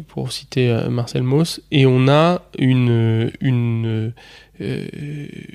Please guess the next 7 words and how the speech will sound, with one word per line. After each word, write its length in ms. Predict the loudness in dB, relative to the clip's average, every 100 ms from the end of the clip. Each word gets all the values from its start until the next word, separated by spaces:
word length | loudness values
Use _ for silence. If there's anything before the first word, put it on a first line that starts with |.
| -20 -20 -20 -18
eh 100 | -8
ben, 100 | -2
on 140 | 0 2
peut 120 | 2
obtenir 440 | 2 2 2 4
une 140 | 4 2
gratification 1040 | 2 0 -2 -6 -4 -2 -2 -2 -2 -4